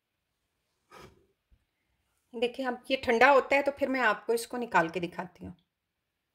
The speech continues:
ये देखें ये जो मेरी, अ, मैंने praline candy बनाई थी,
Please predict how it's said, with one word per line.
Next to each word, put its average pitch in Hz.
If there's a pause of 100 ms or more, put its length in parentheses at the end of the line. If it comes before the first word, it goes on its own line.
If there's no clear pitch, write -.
(2750)
ये 247
देखें 220 (720)
ये 226
जो 254
मेरी, 247
अ, 202 (160)
मैंने 208 (1000)
praline 214
candy 196
बनाई 180
थी, 202